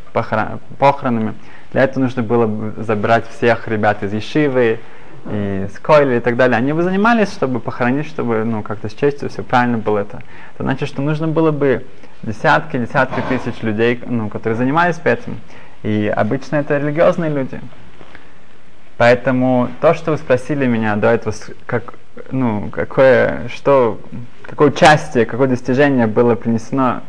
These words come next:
вот этими, да, людям, которые занимаются Тором, я скажу вам очень просто. Хашем сказал, что зачем их отбирать от Торы, чтобы их, ну, как бы был такой битул Тора, чтобы их забирать, чтобы они не учились и так далее, и так далее.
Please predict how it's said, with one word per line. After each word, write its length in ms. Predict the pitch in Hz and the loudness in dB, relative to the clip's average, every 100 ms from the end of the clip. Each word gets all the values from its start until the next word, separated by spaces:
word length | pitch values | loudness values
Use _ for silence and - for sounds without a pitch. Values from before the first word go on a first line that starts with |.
| - | -8
вот 180 | 113 113 | -4 -4
этими, 440 | 110 113 110 120 - - - - | -2 -4 -6 -8 -10 -10 -10 -6
да, 80 | - | -2
людям, 240 | 117 135 127 | 0 2 2
которые 180 | 123 | 2
занимаются 320 | 123 135 139 147 | 2 2 0 0
Тором, 500 | 190 214 190 170 170 - - | 2 4 2 -4 -8 -8 -2
я 100 | 165 | -2
скажу 280 | - 190 190 | 2 2 4
вам 120 | 180 | 2
очень 240 | 175 165 151 | 0 -2 2
просто. 420 | 147 139 - - - - - - - | 4 4 -2 -8 -8 -10 -10 -10 -4
Хашем 320 | 143 - 202 | -4 0 0
сказал, 380 | 190 - 165 160 | 0 2 2 2
что 260 | - 156 - - 160 | 0 -2 -4 -8 -6
зачем 400 | 170 180 247 233 | -6 -2 0 0
их 140 | - | 0
отбирать 500 | 139 117 123 123 120 | -2 0 2 4 4
от 160 | 117 101 | 0 0
Торы, 320 | 135 135 120 | 4 4 4
чтобы 300 | 104 - 101 | -2 -4 -4
их, 140 | 104 120 | -4 -4
ну, 120 | 110 | -4
как 160 | 110 | -2
бы 80 | 101 | -4
был 140 | 101 101 | -4 -4
такой 240 | 107 - | -2 -2
битул 320 | 220 101 113 | -4 -2 -4
Тора, 320 | 107 117 117 | 0 2 2
чтобы 240 | 120 - 110 | 0 -2 -4
их 80 | 101 | -4
забирать, 340 | 110 117 117 | 0 0 0
чтобы 200 | 117 104 | -2 -4
они 80 | 107 | -2
не 80 | 107 | -2
учились 400 | - - 123 117 | -4 -2 -2 -2
и 60 | 101 | -2
так 160 | 110 | -2
далее, 180 | 117 110 | 0 -2
и 40 | |
так 140 | 110 110 | -2 -2
далее. 260 | 107 110 | -2 -4